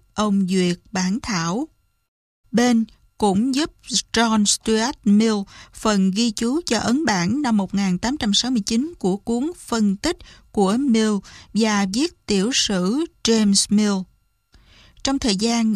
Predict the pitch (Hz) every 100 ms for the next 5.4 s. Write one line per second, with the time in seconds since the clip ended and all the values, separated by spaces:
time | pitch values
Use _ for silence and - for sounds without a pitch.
0 | - 190 214 247 220 202 214 202 196 -
1 | - - 190 233 214 202 - - - 220
2 | 214 208 196 190 208 254 330 392 - 208
3 | 185 190 190 185 196 220 233 269 381 349
4 | 202 202 240 254 190 175 180 - 196 226
5 | 175 190 175